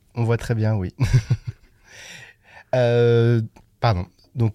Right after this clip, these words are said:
pour moi, c'est Sacha Miskina, euh, drag queen aussi, parce que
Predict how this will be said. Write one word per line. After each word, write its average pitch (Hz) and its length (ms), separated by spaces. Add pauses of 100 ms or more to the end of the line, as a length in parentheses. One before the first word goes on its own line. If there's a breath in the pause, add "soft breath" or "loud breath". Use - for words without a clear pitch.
pour 123 140
moi, 131 160
c'est - 120
Sacha 110 220
Miskina, 110 680 (680 soft breath)
euh, 104 220
drag 113 220
queen 107 280
aussi, 104 480 (540)
parce - 180
que 95 460